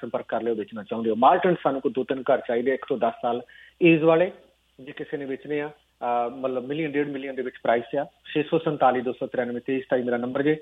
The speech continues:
ਸਿਕਸ ਫੋਰ ਸੈਵਨ ਟੂ ਨਾਈਨ ਥ੍ਰੀ ਟਵੈਂਟੀ ਸੈਵਨ, ਛੇ ਸੌ ਸੰਤਾਲੀ ਦੋ ਸੌ ਤਰਾਨਵੇਂ ਤੇਈ ਸਤਾਈ। ਮੇਰੀ ਗੱਲਬਾਤ ਥੋੜ੍ਹੀ ਲੰਬੀ ਹੋ ਗਈ ਹੈ, ਮਾਫ਼ੀ ਚਾਹੁੰਦਾ। ਸੁਖਨੈਬ ਆਪਣਾ ਨਾਲ ਵੱਧਦੇ ਹਾਂ। ਸੁਖਨੈਬ ਜੀ, ਪੰਜਾਬ ਦੇ ਕੀ ਹਾਲਾਤ ਨੇ ਇਸ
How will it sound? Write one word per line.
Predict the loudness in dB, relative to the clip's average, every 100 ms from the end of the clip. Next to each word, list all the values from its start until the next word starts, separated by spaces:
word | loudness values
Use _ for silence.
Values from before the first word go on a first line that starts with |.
| -6 -20 -4
ਸਿਕਸ | -2 2 2
ਫੋਰ | 4
ਸੈਵਨ | 4 2 2 -10 _ _ -4
ਟੂ | 0
ਨਾਈਨ | 2 0
ਥ੍ਰੀ | 0 -2
ਟਵੈਂਟੀ | -2 -4 -4 -4 -6 -4 -6 0
ਸੈਵਨ, | 2 2 0
ਛੇ | 0
ਸੌ | 2 0
ਸੰਤਾਲੀ | -2 0 2 0
ਦੋ | -2 -6
ਸੌ | -6
ਤਰਾਨਵੇਂ | -2 -2 -2 -6 -10 -20 -2
ਤੇਈ | 4 4
ਸਤਾਈ। | 4 4 4 2
ਮੇਰੀ | -2 -4 -6 -6
ਗੱਲਬਾਤ | -6 -6
ਥੋੜ੍ਹੀ | -8 -6 -4
ਲੰਬੀ | -4
ਹੋ | -2
ਗਈ | -2
ਹੈ, | 2
ਮਾਫ਼ੀ | 0 0
ਚਾਹੁੰਦਾ। | -2 -2 -4
ਸੁਖਨੈਬ | -6 -4 -4
ਆਪਣਾ | -2
ਨਾਲ | -2
ਵੱਧਦੇ | 0 2 2
ਹਾਂ। | 0 -4 _ _ -12
ਸੁਖਨੈਬ | -6 2 4
ਜੀ, | 4 0
ਪੰਜਾਬ | -2 -16 0 4 6
ਦੇ | 4
ਕੀ | 2 0
ਹਾਲਾਤ | 2 2
ਨੇ | -2
ਇਸ | -6